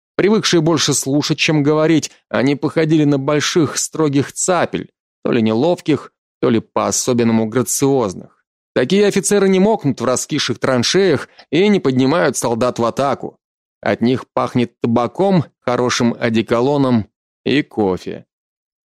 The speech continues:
Кофе здесь и верно пах каким-то французским сортом с мягким ароматом. Дирк подумал о том, что не худо было бы пропустить чашечку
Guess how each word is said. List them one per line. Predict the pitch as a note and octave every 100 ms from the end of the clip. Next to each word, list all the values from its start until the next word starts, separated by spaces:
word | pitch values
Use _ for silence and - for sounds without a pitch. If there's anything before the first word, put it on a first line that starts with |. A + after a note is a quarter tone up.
| _ _ _ _ G#3
Кофе | G#3+ G#3+ F3+
здесь | D3 F3 -
и | G3
верно | G#3+ - A2 G2
пах | - C#3+ B2+ - - _ _ _ _
каким-то | G#2+ A#2 A2+ A#2
французским | - C3 B2+ E3 D3+ - C#3
сортом | - E3+ C#3 - G#2
с | -
мягким | C3 A#2 - B2
ароматом. | B2 C3 C#3 A2+ E2+ - _ _ _ _ -
Дирк | A2+ A#2+ -
подумал | B2 B2+ B2+
о | B2
том, | C3+
что | - C3+
не | D3
худо | - A3+ C#3
было | A2 A2+
бы | G#2 A2 G2+
пропустить | A#2+ A#2+ - B2 - F3+ -
чашечку | - - D#3+ - G#2 - G#2+